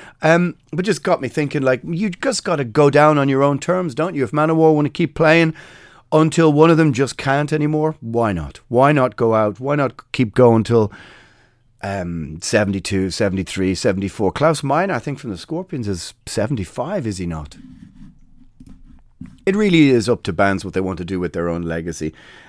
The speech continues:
And if they want to reunite in whatever configuration and play a classic album, well, why not? I don't think it's, uh, really a big problem. I mean, a couple of people said something to me, "Oh, you're one of those bands now because Primordial is playing to the Nameless Dead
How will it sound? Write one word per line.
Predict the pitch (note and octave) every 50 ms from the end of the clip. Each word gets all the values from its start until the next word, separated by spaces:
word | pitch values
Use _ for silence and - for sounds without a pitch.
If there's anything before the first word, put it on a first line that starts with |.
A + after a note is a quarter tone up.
| - _ -
And | D#3 E3+ F3 F3 F3
if | - G3+ F3
they | - F3+
want | E3+ E3 E3 E3
to | E3 D#3
reunite | D3 D#3 D#3+ D#3+ D#3+ D#3+ D#3 D3+ D3+ D#3 D#3 - - - - - _ _
in | - C#3 C#3 C3+ B2+
whatever | B2 C3+ C3+ C#3+ C#3 C#3+ C3
configuration | - C#3+ C#3 - - D3+ C3+ C3 C3+ C3+ C#3 C#3+ C#3 - D3 B2+
and | A#2+ A2
play | - - C3+ C3+
a | B2+
classic | - - C#3 C3+ - - C#3+ A#2
album, | C3+ C3+ C#3 C#3 C#3 C#3 C3+ C#3+ C#3+ _ _ _ _ _ _ _ _ _ _ _ _ _ _ _ _ - -
well, | G#3+ C#3+ D3 D3 D3
why | D3 D3 D3
not? | C#3 B2+ G2 E2 D#2+ - - - - - - - - - - - _ _
I | - C3 C#3
don't | - D3+ D3+ D#3 -
think | - - - D3 C#3+ C#3 C3+ -
it's, | D3 C#3 - - - - - - -
uh, | B2 A#2+ A#2 A#2 A2+
really | A2 A2+ A2+ A2
a | A2 F#2+
big | - G2+ F#2+ -
problem. | - C3+ C3 C#3+ D#3 D3+
I | C3+ B2+
mean, | B2 B2 B2+ B2 B2 B2
a | - B2
couple | - F3 E3 C3
of | C3
people | C3 A#2+ A#2+
said | G#2+ - C#3 A#2
something | - C#3+ C3 A#2+ A#2
to | G#2+ B2
me, | B2 B2 C3
"Oh, | C#3 D3 D3+
you're | D3+ D3 D3 D3 D3
one | C#3+ C#3+ C#3+
of | C#3
those | C#3 C#3 C#3+ C#3
bands | B2 C3+ C3+ C3+ C3 B2+ A2+
now | C3+ C3+ C3 C3
because | A#2+ A#2 - D3+ C3
Primordial | - - C3+ B2 A#2+ A#2+ A#2 A#2
is | A2+ G#2
playing | - - B2 A#2 G#2+ G2+
to | G2+ F#2+
the | G#2+
Nameless | G#2 G#2+ G#2+ G2+ G2 F#2+ -
Dead | - B2+ A#2+ A#2 A2+ A#2+